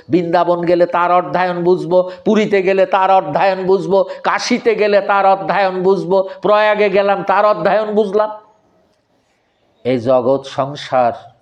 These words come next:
অধ্যায়ন, চলমান বিচরণের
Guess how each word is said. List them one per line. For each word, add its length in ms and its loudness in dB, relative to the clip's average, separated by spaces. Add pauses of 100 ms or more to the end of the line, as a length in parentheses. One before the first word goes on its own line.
(1040)
অধ্যায়ন, 920 -4 (760)
চলমান 600 0
বিচরণের 920 -4